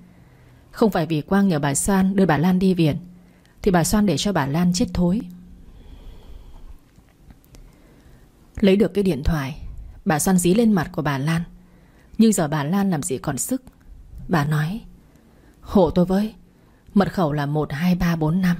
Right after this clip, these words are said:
Ôi dào, rách việc. Bà Soan cứ làm cái gì hộ bà Lan là cũng tỏ ra cáu bẳn, càu nhàu. Nhưng bà Lan cũng không dám trách,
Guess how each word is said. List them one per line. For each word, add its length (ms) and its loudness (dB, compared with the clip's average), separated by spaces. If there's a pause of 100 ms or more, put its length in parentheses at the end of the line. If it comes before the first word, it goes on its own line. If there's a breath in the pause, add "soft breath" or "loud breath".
(800)
Ôi 200 6
dào, 280 -2 (160)
rách 260 -4
việc. 200 2 (1500 soft breath)
Bà 140 4
Soan 240 2
cứ 100 2
làm 240 0
cái 100 0
gì 140 2
hộ 200 0
bà 180 0
Lan 300 0 (180)
là 120 4
cũng 180 2
tỏ 180 2
ra 160 0
cáu 240 0
bẳn, 240 0 (280)
càu 200 0
nhàu. 380 -4 (680 soft breath)
Nhưng 120 6
bà 80 4
Lan 260 0
cũng 120 -2
không 220 0
dám 200 -2
trách, 260 -4